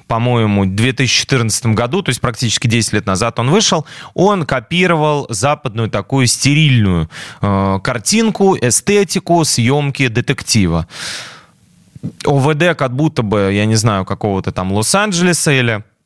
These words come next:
какого-то передового района Токио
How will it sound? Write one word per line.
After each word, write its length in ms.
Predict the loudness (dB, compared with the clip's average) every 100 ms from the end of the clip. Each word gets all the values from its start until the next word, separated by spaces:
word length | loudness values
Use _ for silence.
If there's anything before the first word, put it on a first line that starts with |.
| _ -20 -20 -20 _ -16 -4 -2
какого-то 400 | 0 0 0 0
передового 680 | 0 0 2 2 0 -2 0
района 500 | 0 0 0 -2 -4 -8 _ _ -20 -10
Токио 600 | -4 -2 0 2 2 0